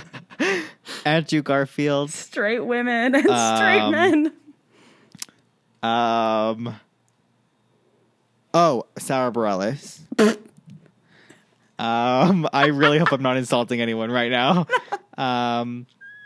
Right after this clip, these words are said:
Speaker 1: I don't know what you, you asked me, but, um, who else would I, um, could they be dead? Maybe Stephen Sondheim, but the, I don't know if I could, I don't know if I could even, like, that would be so much. I would just sit there like, <gasps>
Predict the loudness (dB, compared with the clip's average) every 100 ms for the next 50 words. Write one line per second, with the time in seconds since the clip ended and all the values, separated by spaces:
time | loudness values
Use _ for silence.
0 | -20 -20 -20 _ _ _ -6 -2 -2 -2
1 | -2 -2 -4 -4 -2 0 -2 -4 -6 -4
2 | -6 -4 -4 -2 -2 -4 -6 -12 _ _
3 | _ -8 -6 -6 -8 -10 -10 -10 -16 _
4 | -6 -4 -4 -6 -8 -10 -16 _ _ _
5 | _ _ _ _ _ -20 -20 -20 -20 -20
6 | _ -16 -16 _ _ _ _ _ _ -2
7 | 0 0 0 0 0 -2 -4 -8 -8 -8
8 | -6 -6 -6 -6 -6 -6 -8 -8 -8 -8
9 | -6 -4 -6 -4 -4 -4 -4 -6 -6 -8
10 | -6 -6 -6 -6 -8 -8 -10 -10 -12 -14
11 | _ -12 -10 -4 -2 -2 -4 -8 -6 -6
12 | -6 -6 -8 -6 -6 -6 -10 -10 -10 -6
13 | -6 -8 -12 -14 -12 -12 -16 _ _